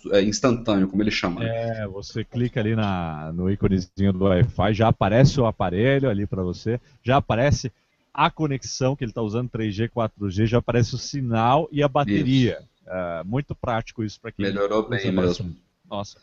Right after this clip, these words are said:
Speaker 2: fantástico, uma mão na roda.
Speaker 1: Teve outra novidade aí do I O S oito ponto um que prometia muito, mas que tá aparecendo pra pouca gente,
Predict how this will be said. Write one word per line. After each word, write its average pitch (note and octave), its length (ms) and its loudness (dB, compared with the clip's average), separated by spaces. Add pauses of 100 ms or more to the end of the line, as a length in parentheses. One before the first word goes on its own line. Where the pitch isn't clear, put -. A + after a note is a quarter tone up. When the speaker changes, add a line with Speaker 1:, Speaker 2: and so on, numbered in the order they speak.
(120)
Speaker 2:
fantástico, F#2+ 400 -16
uma E2 80 -20
mão F2 80 -20
na G2+ 80 -20
roda. G2 260 -20
Speaker 1:
Teve D#3+ 300 4
outra G3+ 480 8
novidade A#2+ 580 8
aí G#2+ 60 10
do G#2+ 100 6
I A2 60 8
O A2 80 8
S A2 160 4
oito - 80 -12
ponto G#2+ 240 0
um A#2+ 160 2
que - 180 -2
prometia D3+ 720 4
muito, B2+ 420 4
mas D3 200 2
que C#3 100 -4
tá D3 80 2
aparecendo B2+ 400 2
pra B2 160 0
pouca D3 320 6
gente, A#2+ 580 0